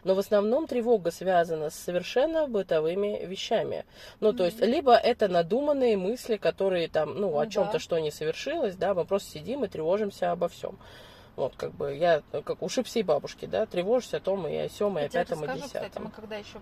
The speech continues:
Speaker 2: помнишь, в институте учились, у нас что-то было с тревожностью, какими-то расстройствами, мы что-то проходили из этой серии.
Speaker 1: Мгм.
Speaker 2: А, и после этого мы, ну, короче, я еду и такая думаю: «А вот если я», а, ну, то есть у меня нет фобий никаких, я не болею там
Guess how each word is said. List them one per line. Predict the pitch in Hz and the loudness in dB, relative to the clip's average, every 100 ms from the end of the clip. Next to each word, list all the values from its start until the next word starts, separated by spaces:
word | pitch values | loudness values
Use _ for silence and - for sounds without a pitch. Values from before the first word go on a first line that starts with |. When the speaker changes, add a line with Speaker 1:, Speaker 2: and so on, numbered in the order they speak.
| 214 | -14
Speaker 2:
помнишь, | 262 - - - | -14 -14 -18 -14
в | 220 | -14
институте | 220 226 - 233 208 | -14 -16 -18 -16 -16
учились, | - 370 466 - | -12 -6 -6 -6
у | 226 | -10
нас | 247 | -10
что-то | - 240 247 | -10 -8 -8
было | 233 262 196 | -4 -4 -6
с | - | -12
тревожностью, | 202 190 214 262 233 202 - 208 190 208 - - - - - | -12 -8 -8 -8 -10 -10 -12 -12 -12 -12 -14 -14 -14 -14 -14
какими-то | 214 - 226 226 | -14 -10 -8 -6
расстройствами, | 226 - 392 - | -8 -8 -12 -10
мы | 240 | -10
что-то | - - | -8 -6
проходили | 233 240 294 233 254 202 | -6 -4 -4 -2 -6 -8
из | - | -10
этой | 196 - - | -12 -12 -10
серии. | 370 539 269 214 - | -4 -2 -2 -6 -6
Speaker 1:
Мгм. | 196 196 196 - - - | -4 -2 -4 -8 -12 -4
Speaker 2:
А, | 220 214 202 202 | 0 2 2 0
и | 247 | -6
после | - 294 - 262 | -2 -2 -2 -2
этого | 554 349 269 233 202 | -2 -4 -2 -2 -2
мы, | 247 254 247 | -6 -10 -8
ну, | 247 | -8
короче, | 240 214 214 220 220 | -6 -8 -10 -10 -2
я | 233 220 | 0 0
еду | 202 208 349 466 294 | -2 -4 -4 -2 -6
и | |
такая | 247 254 269 | -8 -8 -6
думаю: | 247 233 202 185 | -2 -4 -4 -8
«А | 196 | -6
вот | 233 - | -6 -4
если | 381 - 302 | -6 -6 -10
я», | 240 262 349 415 - - | -2 -2 -2 -6 -14 -16
а, | 240 220 | -10 -6
ну, | 208 | -6
то | 233 | -6
есть | 240 | -8
у | 226 | -8
меня | 277 427 | -8 -8
нет | 294 311 - | -8 -10 -6
фобий | 220 190 | -6 -6
никаких, | 190 196 190 - - | -14 -14 -16 -16 -14
я | 254 311 | -10 -8
не | 262 | -8
болею | 220 226 202 - | -6 -6 -8 -12
там | 180 | -16